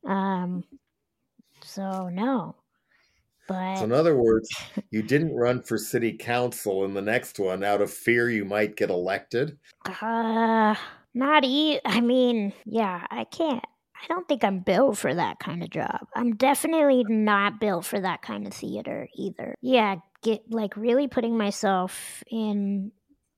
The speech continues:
Speaker 1: putting ourselves, like, in, in there so intimately, like,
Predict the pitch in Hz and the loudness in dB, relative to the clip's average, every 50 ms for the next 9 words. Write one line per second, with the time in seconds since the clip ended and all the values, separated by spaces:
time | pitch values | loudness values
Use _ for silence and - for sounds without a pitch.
0 | - - 240 233 233 214 202 202 214 226 240 - - 220 220 208 208 202 196 196 | -6 -4 -2 0 0 0 0 0 0 -2 -2 -2 -2 -4 -2 -2 -2 -4 -6 -8
1 | 202 226 226 196 202 202 _ - _ - - - - - - _ _ _ _ _ | -10 -10 -8 -8 -10 -10 _ -18 _ -20 -20 -20 -20 -20 -20 _ _ _ _ _
2 | _ _ - 247 226 214 208 208 208 208 202 196 185 _ _ - - - 202 208 | _ _ -2 0 0 2 0 0 0 -2 -2 -4 -6 _ _ -14 -10 -6 -4 -2
3 | 208 214 220 240 247 254 254 247 _ _ _ _ - 277 262 262 269 269 277 285 | -2 -2 -2 -2 -2 -4 -6 -8 _ _ _ _ -8 -2 0 0 0 0 0 -2
4 | 294 302 294 254 - - - 233 226 233 233 233 233 233 233 233 226 233 226 - | -2 -2 -2 -4 -4 0 2 2 4 4 4 2 2 2 2 0 0 -2 -4 -6
5 | _ _ _ _ _ - 214 220 214 - 247 277 294 285 277 285 285 302 302 311 | _ _ _ _ _ -6 -6 -6 -4 -4 -4 -2 0 0 2 2 2 2 2 2
6 | 311 302 294 254 214 202 190 - - - _ | 2 2 4 4 2 2 0 -4 -8 -20 _